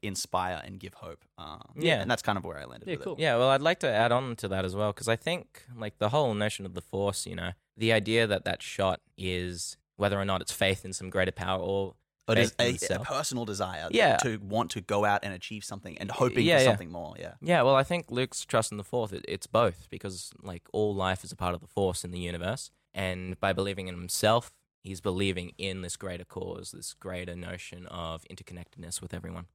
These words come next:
Speaker 1: And I think I wanna just grab that point and just say this is why this episode's gonna be a bit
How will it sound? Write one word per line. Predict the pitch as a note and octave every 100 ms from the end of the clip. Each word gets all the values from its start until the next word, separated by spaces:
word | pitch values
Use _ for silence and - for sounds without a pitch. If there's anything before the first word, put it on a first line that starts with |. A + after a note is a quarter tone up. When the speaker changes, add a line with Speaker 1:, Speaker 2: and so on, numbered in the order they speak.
| -
Speaker 1:
And | G2+
I | G#2
think | - B2 F2+
I |
wanna | G2 F#2
just | G2+ - -
grab | A2+ A2+
that | A2+ -
point | - F#2+ F2+ -
and | G2+
just | F#2 -
say | F#2 F#2+
this | F#2+ A2+
is | C3 G#2
why | G2 G2 G2+ F#2+ G2 _ _ -
this | G2
episode's | G#2+ G#2+ G2+
gonna | G#2+ F#2
be | F#2
a | F2+
bit | - D#3+ D3+